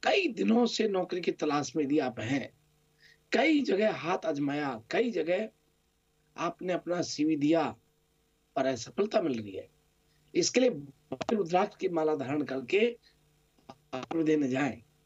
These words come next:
आपको अवश्य फल। बड़े छोटे-छोटे से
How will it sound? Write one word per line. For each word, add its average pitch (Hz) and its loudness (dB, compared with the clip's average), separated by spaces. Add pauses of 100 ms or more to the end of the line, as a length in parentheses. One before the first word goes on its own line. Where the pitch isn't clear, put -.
(340)
आपको - -4
अवश्य 151 -4
फल। - -10 (1700)
बड़े 415 4
छोटे-छोटे 226 2
से 170 0